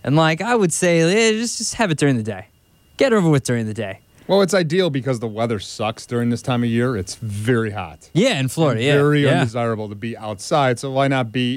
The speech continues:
Speaker 2: inside an arena
Speaker 1: And enjoy your
Speaker 2: and
Speaker 1: nighttime.
Speaker 2: enjoy your nighttime.
Speaker 1: Yeah.
Speaker 2: Um, and there's, you know, there's, there's definitely some, some interesting fights and some interesting
Speaker 1: Oh, yeah.
Speaker 2: fighters. I mean, the main event should be a barn burner for as long as it lasts.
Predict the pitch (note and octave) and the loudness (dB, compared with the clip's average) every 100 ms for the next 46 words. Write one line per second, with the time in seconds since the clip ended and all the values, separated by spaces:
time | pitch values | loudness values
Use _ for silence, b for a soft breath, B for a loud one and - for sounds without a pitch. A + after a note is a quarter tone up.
0 | D3 C#3+ C3+ C3+ C3 B2 A#2 G#2 G#2 G2+ | -4 -6 -2 2 2 2 -2 -4 -6 -6
1 | G#2+ - E3+ F3 G#3 G#3 G#3+ A3 - B2 | -4 2 4 4 4 2 0 0 0 -2
2 | A2 A#2+ A#2+ C#3+ C3 G#2+ G2 G#2 G2 C#4+ | 0 2 2 2 0 -4 -6 -2 0 2
3 | G#3 - b b b A#2 A2 G#2+ G#2+ G#2 | 0 -6 b b b 0 2 2 0 -4
4 | B2 A#2+ A2 A2 G#2+ G#2 G#2+ G#2+ G#2 G2 | -6 -2 0 0 0 0 0 0 0 -4
5 | - B2+ G2 A2 G#2 G#2 C#3 C3+ F3+ A3 | -4 -2 -2 -6 -8 -8 -4 0 0 0
6 | E3 C3+ C3 B2+ C3+ C3+ - A#2+ G#2 - | -2 -4 -10 -6 -2 -2 -2 -8 -6 0
7 | A#2 A#2 A2 G2+ G#2 A2 B2+ G#3+ G#3 A#2 | 0 0 -4 -10 -8 -8 -2 0 2 0
8 | A#2 A#2 G#2 - B2+ B2 A#2+ G#2+ G#2+ G2+ | -2 -2 -4 -2 0 2 2 0 -4 -2
9 | A2+ C3 A#2 G#2+ A2+ G#2 B2 A2 A2 G#2+ | 2 4 2 0 -2 -2 -6 -6 -4 -2
10 | F#2+ F#2 G#2 G#2+ A2 G#2+ A2 A2+ G#2+ G#2 | -2 -2 0 2 0 0 0 0 -2 -4
11 | G2 F#2 F#2+ G#2 G#2+ G#2+ G#2 G2+ F#2 F#2 | -4 -6 -2 0 0 -2 -4 -2 -2 -6
12 | D#2+ F2+ A2+ C#3 D#3+ - - - | -8 -4 0 2 0 -4 -14 -18